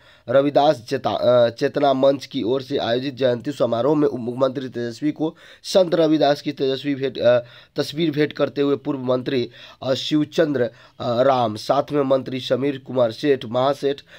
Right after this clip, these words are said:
और सुरेंद्र, सुरेंद्र राम अन्य। यहाँ पे देखें वो क्या क्या किए, क्या बोले दस लाख नौकरी को लेकर।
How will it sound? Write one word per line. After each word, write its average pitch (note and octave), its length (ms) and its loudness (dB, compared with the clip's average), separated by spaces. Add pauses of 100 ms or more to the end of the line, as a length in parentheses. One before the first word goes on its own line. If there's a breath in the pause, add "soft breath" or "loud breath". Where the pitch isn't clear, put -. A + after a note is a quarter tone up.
(120 loud breath)
और C3 180 0
सुरेंद्र, C#3 600 -2
सुरेंद्र C#3 420 -2
राम A#2+ 360 0 (100)
अन्य। A2+ 300 -2 (400 loud breath)
यहाँ C#3 200 0
पे D#3 80 -2
देखें D#3+ 260 0
वो D#3 240 0
क्या C3 140 0
क्या C#3 180 2
किए, D3 260 -2
क्या B2+ 240 0
बोले C#3 260 -2
दस B2 240 -4
लाख B2+ 180 -2
नौकरी A#2+ 300 -4
को C#3+ 120 0
लेकर। A#2+ 320 -2